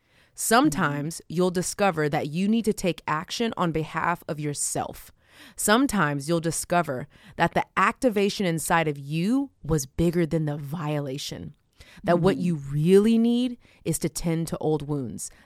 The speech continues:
Speaker 1: That's why we need time. That's why we need a journal. That's why we need to get clarity from deep within first." What is the
Speaker 2: <laughs>
Speaker 1: risk of looking outward, Doctor Allison,
Speaker 2: Mm-hmm.
Speaker 1: instead of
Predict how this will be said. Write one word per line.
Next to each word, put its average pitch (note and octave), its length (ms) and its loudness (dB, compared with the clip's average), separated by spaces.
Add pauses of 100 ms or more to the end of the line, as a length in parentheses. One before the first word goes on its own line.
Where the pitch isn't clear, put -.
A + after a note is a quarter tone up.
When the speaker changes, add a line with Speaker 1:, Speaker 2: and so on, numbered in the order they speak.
Speaker 1:
That's D#3+ 300 2
why G#3 140 2
we G#3 160 0
need G3 200 -2
time. F#3 400 -6 (280)
That's E3+ 240 4
why F#3 200 6
we G3+ 100 4
need G#3 160 4
a G#3+ 60 2
journal. F3 500 0 (220)
That's E3+ 200 0
why D3 240 2
we G3 120 2
need F#3+ 180 0
to F3+ 80 -4
get D#3 200 -4
clarity E3+ 580 0
from D3+ 240 -4
deep D#3+ 340 -6
within D3+ 460 -2
first." - 580 -8 (760)
What F3 720 4 (340)
is G#3 420 6
the F#3+ 160 4
Speaker 2:
<laughs> F3 180 2
Speaker 1:
risk - 380 -4 (340)
of E3+ 120 0
looking E3+ 460 2 (160)
outward, D3+ 540 0 (280)
Doctor D3 300 -8
Allison, C3+ 540 -10
Speaker 2:
Mm-hmm. C3+ 440 -8 (160)
Speaker 1:
instead F3 380 2
of D3 120 -2